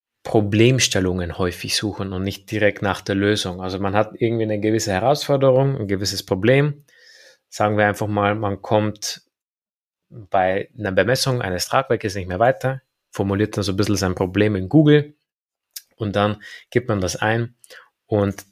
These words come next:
deshalb ist es auch hier unser ganz großes Ziel, dass auch solche Suchen ganz oben mit Global als Lösung auftauchen.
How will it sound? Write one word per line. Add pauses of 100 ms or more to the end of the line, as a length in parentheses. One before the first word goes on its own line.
deshalb
ist
es
auch
hier
unser
ganz
großes
Ziel,
dass (1400)
auch (380)
solche (160)
Suchen (200)
ganz
oben
mit
Global
als
Lösung
auftauchen.